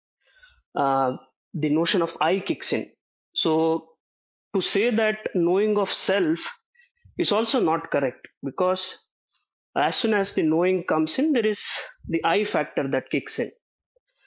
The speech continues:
So is it right to say that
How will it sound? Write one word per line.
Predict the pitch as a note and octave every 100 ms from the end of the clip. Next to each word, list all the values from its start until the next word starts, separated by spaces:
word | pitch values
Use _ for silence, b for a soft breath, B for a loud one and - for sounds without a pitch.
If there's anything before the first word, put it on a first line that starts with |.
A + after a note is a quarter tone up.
| _ _ _ _ -
So | - G3+ -
is | A3 B3 B3+
it | E4 - - - _ _ _ _ _ -
right | F3+ G3 B3+ - -
to | B3+
say | - A3+ B3+
that | A3 F#3 D#3